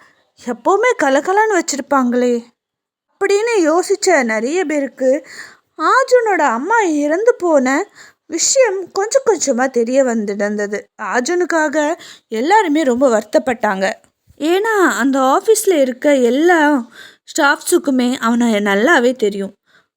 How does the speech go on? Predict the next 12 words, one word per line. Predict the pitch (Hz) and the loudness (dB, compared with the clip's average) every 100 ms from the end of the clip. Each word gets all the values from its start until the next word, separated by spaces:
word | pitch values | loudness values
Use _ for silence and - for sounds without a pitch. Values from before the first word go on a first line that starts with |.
| _ | _
அவனை | - 294 403 359 | -10 -6 -2 0
எல்லாருக்குமே | 311 415 508 - 339 370 | 2 2 2 0 -2 0
ரொம்ப | 277 254 359 466 440 | -2 -2 -2 0 0
பிடிக்கும். | 285 254 226 196 - _ | 0 -4 -4 -8 -8 _
ரொம்ப | 202 226 247 247 | -10 -4 -4 -2
சாதுவா, | 220 220 240 233 190 - | 0 0 -2 -2 -4 -4
ஒரு | 208 254 254 | -4 -4 -2
கைண்ட் | 254 311 339 | 0 0 0
ஹார்ட்டடா | 294 262 226 | -2 -2 0
அவனை | 233 240 220 240 302 - - - _ | 0 0 0 0 0 -4 -20 -20 _
எல்லாருக்குமே | - 349 571 508 269 233 240 | -6 -2 0 -2 -2 -4 -2
தெரியும். | 240 208 196 | -2 -4 -8